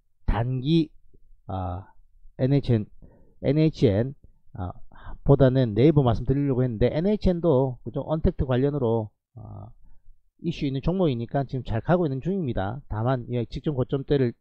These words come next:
돌파한다면 구만 육천 원권, 아니면 조금 조정받을 수 있다. 그렇게 보시면 되겠고, 네이버도, 아, 카카오에 비해서는 조금 상승폭이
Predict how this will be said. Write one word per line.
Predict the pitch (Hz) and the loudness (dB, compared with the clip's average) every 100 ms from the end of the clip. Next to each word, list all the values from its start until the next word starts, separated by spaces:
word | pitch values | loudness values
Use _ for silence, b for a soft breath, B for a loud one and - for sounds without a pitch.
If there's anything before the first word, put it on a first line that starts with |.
| _ | _
돌파한다면 | 143 156 165 156 147 143 143 151 - b b | 4 8 8 6 4 2 2 -2 -4 b b
구만 | - 147 139 | -2 0 0
육천 | 127 139 | 0 -2
원권, | 120 - 95 - | -2 -4 -6 -6
아니면 | 113 139 156 143 | -4 -2 -2 -2
조금 | 135 - 131 - _ - | -4 -2 -6 -6 _ 8
조정받을 | 151 143 131 127 | 10 10 8 6
수 | - | 2
있다. | 113 107 - | -4 -4 -2
그렇게 | 143 - | 0 4
보시면 | 120 131 | 2 4
되겠고, | 110 104 - 139 135 b b b b | 2 2 4 4 4 b b b b
네이버도, | 120 139 165 156 131 156 123 - - | 2 4 6 4 4 4 2 -4 -16
아, | 98 95 95 95 - - - - - - | -14 -12 -14 -16 -20 -20 -20 -20 -20 -10
카카오에 | - 139 - 170 151 123 | -6 -2 2 4 4 2
비해서는 | 123 120 139 127 107 | 2 2 0 -2 -6
조금 | 120 120 - 143 139 131 _ _ | -6 -8 -4 -4 -4 -6 _ _
상승폭이 | - - 131 - 151 147 147 - - - 156 151 123 123 | -2 -2 0 -4 -4 -4 -6 -12 -10 -2 0 2 0 0